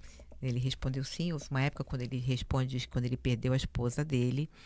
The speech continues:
ele não conseguia entender, e ele ficou zangado com Deus, né? Mas enfim, e dentro dessa história, né, ele, e agora eu não me lembro qual foi a pergunta que eu fiz, eu falei assim, "Ah, tem coisas que acontecem na vida da gente que é difícil entender, né, Rabino?"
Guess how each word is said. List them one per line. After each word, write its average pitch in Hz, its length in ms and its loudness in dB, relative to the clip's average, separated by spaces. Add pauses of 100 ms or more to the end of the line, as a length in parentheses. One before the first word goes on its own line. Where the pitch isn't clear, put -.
(320)
ele 127 200 -2
não 131 140 -4
conseguia 143 400 -6
entender, 143 680 2
e 117 120 -2
ele 123 100 -4
ficou - 300 -6
zangado 131 500 0
com 123 160 -2
Deus, - 300 -2
né? - 120 0
Mas 269 120 0
enfim, - 180 -8 (320)
e 160 80 -2
dentro 185 280 4
dessa 160 160 0
história, 185 520 4
né, 180 180 2 (340)
ele, 139 520 2 (380)
e 233 100 2
agora 240 200 4
eu 262 40 2
não 240 80 -2
me 226 60 0
lembro 285 200 -2
qual 208 140 -2
foi - 160 -4
a - 20 -4
pergunta 139 460 -4
que - 140 -10
eu 139 40 -6
fiz, - 120 -10
eu 180 80 0
falei 185 220 -2
assim, 170 200 -10 (340)
"Ah, 185 100 2
tem 202 200 0
coisas 269 320 0
que - 80 0
acontecem 185 520 -2
na 165 120 -2
vida 160 220 -4
da 147 120 2
gente 180 400 0
que 202 320 -2 (280)
é 214 40 -6
difícil - 440 -4
entender, 139 600 4
né, 180 180 6
Rabino?" 127 520 2